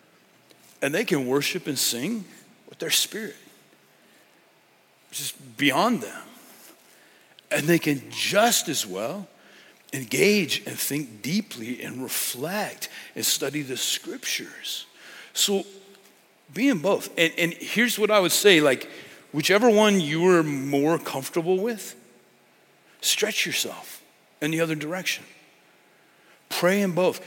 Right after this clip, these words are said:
And for a bunch of us who grew up in a very rational society, this is the <laughs> side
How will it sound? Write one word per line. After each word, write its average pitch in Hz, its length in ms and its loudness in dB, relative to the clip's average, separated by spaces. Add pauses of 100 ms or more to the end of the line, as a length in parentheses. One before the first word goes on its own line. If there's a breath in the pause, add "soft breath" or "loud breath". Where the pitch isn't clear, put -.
(160 loud breath)
And 151 100 -2
for 170 160 4
a 151 60 8
bunch 131 380 -2
of 214 100 -2
us 220 280 2
who 160 100 -2
grew 139 320 2
up 147 160 2
in 135 100 0
a 117 80 0
very 135 300 4
rational 127 600 0
society, 151 720 2 (400 loud breath)
this - 240 0
is 165 100 -4
the - 100 -4
<laughs> - 0 -
side - 300 4